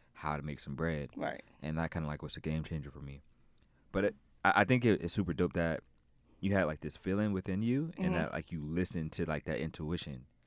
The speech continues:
Speaker 2: And
Speaker 1: to
Speaker 2: I
Speaker 1: go
Speaker 2: would
Speaker 1: back out to
Speaker 2: never
Speaker 1: Cali.
Speaker 2: do that. Like, if you know me personally, like, I'm not leaving the job. I would, like, stay there until I get the next job. But I just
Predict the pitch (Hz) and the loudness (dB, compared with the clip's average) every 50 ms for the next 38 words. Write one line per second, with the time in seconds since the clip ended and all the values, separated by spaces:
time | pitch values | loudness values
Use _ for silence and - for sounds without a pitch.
0 | - - 190 - - - 85 85 147 - - - 165 - 165 170 170 170 160 - | -10 -6 -4 -2 0 2 2 2 4 4 4 4 4 4 4 4 2 2 2 2
1 | 160 160 147 143 143 139 - - 160 151 - 175 170 170 165 147 156 143 147 143 | 2 4 2 2 0 -2 -4 -8 -8 -6 -2 0 0 2 2 2 2 2 2 2
2 | - 147 117 113 156 175 165 - 180 196 202 208 202 190 185 180 170 - 208 175 | 0 0 0 0 0 -2 -2 -2 -2 0 4 4 4 4 4 0 0 2 4 4
3 | 175 196 - 208 202 202 196 190 170 160 - - 180 180 175 180 180 175 165 107 | 4 4 4 0 0 2 4 6 4 4 4 2 2 2 4 4 4 4 4 4
4 | 170 175 175 170 160 165 165 156 165 165 160 151 139 123 - 113 185 190 196 185 | 2 0 0 0 -2 -2 0 4 6 6 8 8 6 6 6 6 6 6 6 6
5 | 180 175 175 170 165 - - - 190 185 185 170 175 170 165 170 170 - - 180 | 6 6 6 6 4 2 4 6 8 8 8 8 8 8 8 8 6 4 4 4
6 | 165 175 190 170 - - 175 170 180 185 175 - - 175 170 156 156 156 151 165 | 4 4 2 0 0 0 2 4 4 4 2 2 2 2 4 4 4 2 4 4
7 | 160 170 170 170 170 165 - - | 6 6 6 6 4 0 -6 -10